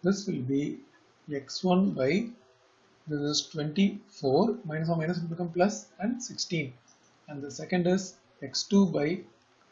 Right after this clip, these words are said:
minus twelve and minus of minus twenty. Actually, this product is twenty-eight, but we have to subtract, so minus twenty-eight. Then x three by fifty-six minus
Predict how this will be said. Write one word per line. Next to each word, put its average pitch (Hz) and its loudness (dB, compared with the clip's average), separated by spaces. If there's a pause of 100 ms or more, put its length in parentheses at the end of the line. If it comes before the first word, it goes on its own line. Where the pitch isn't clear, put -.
minus 156 -2
twelve 208 2 (120)
and 143 -10
minus 156 -2
of 196 2 (440)
minus 165 -4
twenty. 160 0 (1160)
Actually, 170 0
this 151 -8
product 165 2
is 196 2
twenty-eight, 165 0
but 180 -2
we 156 0
have 151 2
to 165 -2
subtract, 139 -4
so 185 -2
minus 165 -2
twenty-eight. 135 -6 (580)
Then 165 -2 (260)
x 151 -10 (100)
three 208 2
by 156 0 (540)
fifty-six 175 -2 (400)
minus 165 -2